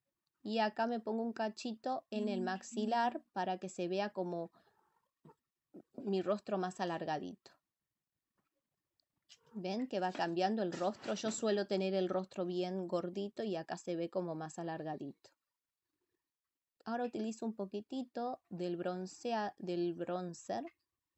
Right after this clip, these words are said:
y voy a estar dándole forma a mi nariz. Voy a estar contorneando mi nariz con este bronzer. Y lo hago desde el inicio de la ceja hasta abajo.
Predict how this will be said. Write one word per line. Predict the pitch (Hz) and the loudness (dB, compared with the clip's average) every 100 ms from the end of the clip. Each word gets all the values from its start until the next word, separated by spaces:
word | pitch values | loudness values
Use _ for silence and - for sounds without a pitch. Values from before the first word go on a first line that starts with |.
| _ | _
y | - 190 | -2 2
voy | 196 202 | 4 4
a | |
estar | 196 208 196 | 0 -2 0
dándole | 196 202 180 | 2 2 0
forma | - 190 196 | 0 -2 0
a | 185 | -2
mi | 170 165 | -2 -4
nariz. | 160 156 156 | -4 -6 -2
Voy | 170 175 | -2 -2
a | |
estar | - 196 | -4 -6
contorneando | 190 180 165 170 175 180 180 | -2 -2 -4 -4 -4 -2 -2
mi | 170 160 | -4 -6
nariz | 156 156 165 - - | -6 -6 -8 -16 -16
con | - 175 175 | -8 -4 -4
este | 170 - 165 | -4 -4 -2
bronzer. | 160 156 151 - - - _ _ _ _ _ _ _ _ - | -4 -6 -8 -10 -12 -16 _ _ _ _ _ _ _ _ 0
Y | 220 | 4
lo | 214 | 6
hago | 214 233 240 | 6 6 4
desde | 202 190 185 - - | 2 2 0 0 -4
el | 190 180 175 | 0 2 2
inicio | 185 196 220 220 226 | 2 2 2 0 -2
de | 214 196 | 0 0
la | 190 180 175 175 | 0 0 -2 -6
ceja | - 247 247 277 294 | -2 -2 -2 -6 -4
hasta | - 185 - 160 | -4 -6 -4 -4
abajo. | - 151 - | -4 -8 -12